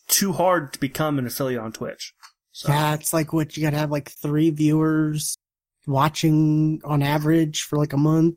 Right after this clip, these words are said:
Speaker 2: and then
Speaker 1: That's the only thing I've not been able to, to get, is the
Speaker 2: Mm.
Speaker 1: number of view-, viewers.
Speaker 2: Yeah, that's me. I can't,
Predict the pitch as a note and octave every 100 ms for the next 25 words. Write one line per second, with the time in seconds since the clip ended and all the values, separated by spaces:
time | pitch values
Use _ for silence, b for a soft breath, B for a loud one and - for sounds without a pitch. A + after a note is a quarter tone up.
0 | _ D3+ D3 C#3+ C#3+ C#3 C#3 C3 C3 C3+
1 | - B2 - - - D3+ D#3 D#3 D#3 -
2 | F#3 - G3 F#3+ F#3+ E3 F#3+ E3+ C#3 C3+
3 | D#3 C3+ C#3 C3 B2 A#2+ A#2+ _ - A#2
4 | A2 - - - _ _ _ _ _ _
5 | _ _ _ _ _ _ - C3+ B2 A#2+
6 | C3 A#2+ A#2 A#2 A#2 - A#2 A#2 - -
7 | - _ - C#3 C#3 C3+ C3 C3+ C3+ -
8 | - C#3 C3+ C3 C3 C#3 C#3+ -